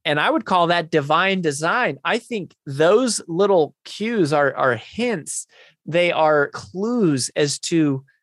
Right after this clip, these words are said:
the calling of your heart and the design of your life and, like, what you're created to do, because you, there's these things in the world that you see and you're drawn to 'em and you go, "Oh,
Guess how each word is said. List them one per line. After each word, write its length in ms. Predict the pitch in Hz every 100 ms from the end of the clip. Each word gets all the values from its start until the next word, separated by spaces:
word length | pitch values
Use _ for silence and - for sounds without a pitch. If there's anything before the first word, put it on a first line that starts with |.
| _ _ _
the 80 | 139
calling 680 | 139 120 175 196 214 190 156
of 100 | 139
your 180 | 131
heart 460 | 120 - 208 190 143
and 280 | 156 147 139
the 80 | 135
design 720 | 131 131 127 156 180 190 180
of 160 | 160 135
your 140 | 135
life 420 | 131 175 185 139
and, 160 | 139 131
like, 260 | 127 131 -
what 580 | - 131 135 139 170 185
you're 140 | 165
created 420 | 147 - 165 147 131
to 60 |
do, 260 | 127 175 196
because 340 | 151 135 139
you, 200 | 147 139 - _ _ _ _ -
there's 260 | 151 147 -
these 220 | 170 156
things 300 | - 240 214
in 100 | 214
the 80 | 180
world 260 | 185 208 196
that 120 | 170
you 100 | 151
see 340 | - 214 247
and 100 | 185
you're 120 | 139
drawn 360 | 131 160 196 214
to 120 | 196 151
'em 120 | 135
and 80 | 135
you 80 |
go, 160 | 131 127
"Oh, 240 | 147 175